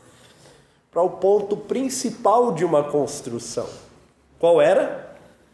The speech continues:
Cristo Jesus. Veja no versículo vinte. "Edificado sobre o fundamento dos apóstolos e profetas,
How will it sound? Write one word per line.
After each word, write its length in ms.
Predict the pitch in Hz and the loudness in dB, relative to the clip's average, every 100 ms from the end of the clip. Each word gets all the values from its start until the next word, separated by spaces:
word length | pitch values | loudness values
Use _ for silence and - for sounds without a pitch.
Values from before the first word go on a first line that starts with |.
| _ _ _ _ _ _ _ _ | _ _ _ _ _ _ _ _
Cristo 500 | 131 143 - - 202 | -4 -2 -2 -4 -4
Jesus. 760 | 175 208 127 - - - - - _ _ _ _ _ _ _ | -2 -2 -4 -12 -12 -12 -14 -20 _ _ _ _ _ _ _
Veja 260 | 131 170 185 | 0 2 4
no 100 | 170 | 4
versículo 600 | 151 156 160 156 151 135 | 4 2 0 0 0 0
vinte. 640 | 120 117 107 - - - - - - - | 0 -4 -4 -8 -12 -12 -20 -20 -20 -6
"Edificado 880 | - 156 165 180 170 180 208 226 220 | 0 0 0 -2 0 4 4 4 2
sobre 300 | 220 208 180 | 2 2 2
o 40 | 196 | 2
fundamento 720 | 190 180 175 165 190 185 165 | 0 2 2 4 2 0 -2
dos 240 | 156 151 | 0 2
apóstolos 760 | 147 - 175 220 - 175 147 | 2 4 4 4 2 -2 -2
e 60 | 165 | -4
profetas, 680 | 160 143 - 196 226 - | 0 0 2 4 4 2